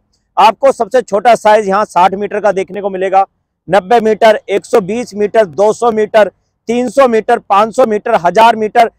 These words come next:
दो हजार और चार हजार square meter तक के residential plot इन sector में आपको देखने को मिलेंगे। साथियों, rate की अगर हम बात करें तो rate बहुत वाजिब है यहाँ पे आज के समय में,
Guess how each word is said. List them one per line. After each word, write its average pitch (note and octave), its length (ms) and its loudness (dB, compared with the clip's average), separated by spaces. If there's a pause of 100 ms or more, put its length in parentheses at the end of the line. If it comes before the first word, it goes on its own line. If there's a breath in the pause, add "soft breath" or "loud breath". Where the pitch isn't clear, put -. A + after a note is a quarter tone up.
(340)
दो A3+ 180 4
हजार A#3 460 4
और A3 140 2
चार A#3 320 2
हजार G#3+ 280 2
square G#3 240 -2
meter G3 240 -6
तक F#3 160 -8
के B3+ 180 0
residential G3 540 -4
plot G3 320 0 (340)
इन C4 180 0
sector G#3+ 320 -2
में G#3 120 0
आपको A3 320 2
देखने G3 300 -4
को A3 100 0
मिलेंगे। D#3+ 420 -4 (680)
साथियों, B3+ 460 2 (540)
rate G#3+ 260 2
की C#4 100 -4
अगर A#3+ 200 4
हम A3+ 180 2
बात G3+ 240 2
करें G#3 240 0 (500)
तो A#3+ 120 4
rate A3 280 2
बहुत F#3 280 0
वाजिब F#3 420 0
है B3 120 4
यहाँ G#3 160 4
पे A#3 120 0
आज G3+ 200 4
के A3+ 100 0
समय G#3 260 -4
में, A3 200 -2